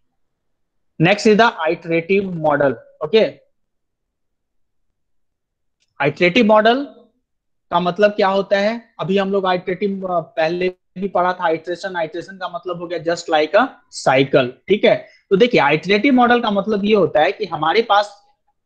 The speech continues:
अ, full specification, यानी जो हमारा, अगर suppose कीजिए कि हम कोई सॉ-, software बना रहे हैं और हमारे पास उसका पूरा का पूरा requirement हमारे पास नहीं है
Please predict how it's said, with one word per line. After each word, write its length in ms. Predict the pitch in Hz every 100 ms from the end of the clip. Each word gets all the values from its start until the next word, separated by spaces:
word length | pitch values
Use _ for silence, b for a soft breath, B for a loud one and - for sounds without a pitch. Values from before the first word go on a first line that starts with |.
| -
अ, 180 | - -
full 160 | 285 285 226
specification, 960 | 226 - 208 208 - 190 190 - 170 120 _ 160
यानी 280 | 165 202 226
जो 180 | 190
हमारा, 360 | 240 208 202 202
अगर 280 | 196 170 190
suppose 360 | 190 165 185
कीजिए 260 | 185 185 185
कि 140 | 190
हम 180 | 180 175
कोई 180 | 175 170
सॉ-, 300 | 165 143 147
software 500 | 139 151 185 - 180
बना 220 | 165 139
रहे 160 | 127 143
हैं 120 | 202 b b -
और 100 | 190
हमारे 340 | 190 190 233
पास 260 | 240 226 214
उसका 420 | 226 - _ 226
पूरा 320 | 208 208 226
का 120 | 220
पूरा 300 | 208 202 202
requirement 580 | 208 202 190 170 175 190 185
हमारे 280 | 175 156 160
पास 340 | 175 175 -
नहीं 440 | 143 139 135 147 131
है 140 | 113